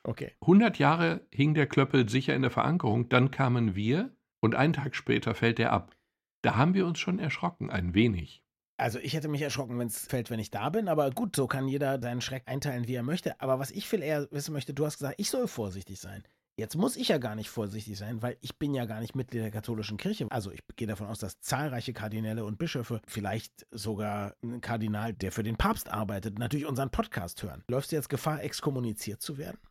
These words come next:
Speaker 2: Nein, du läufst Gefahr, wenn du über die Heiligen Drei Könige lästerst, dass sie vor den Konfessions- und Religionsschranken nicht Halt machen.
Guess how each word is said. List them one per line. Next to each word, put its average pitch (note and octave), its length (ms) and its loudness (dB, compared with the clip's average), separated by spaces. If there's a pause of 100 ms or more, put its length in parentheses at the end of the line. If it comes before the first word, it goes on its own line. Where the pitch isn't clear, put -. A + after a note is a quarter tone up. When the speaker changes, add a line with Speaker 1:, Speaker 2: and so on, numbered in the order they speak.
Speaker 2:
Nein, G2+ 220 2
du G2 100 4
läufst A2+ 360 2 (160)
Gefahr, G#2 440 4
wenn F#2+ 200 2
du F2+ 260 0
über F#2 180 0
die E2+ 120 0
Heiligen E2+ 280 0
Drei E2 140 -4
Könige F#2+ 340 2
lästerst, - 520 -6
dass - 180 -2
sie F2 360 0
vor G#2+ 220 6
den F#2+ 440 4
Konfessions- G#2+ 720 4
und G#2+ 120 0
Religionsschranken F#2+ 760 2
nicht - 200 -4
Halt F#2 220 -4
machen. - 260 -8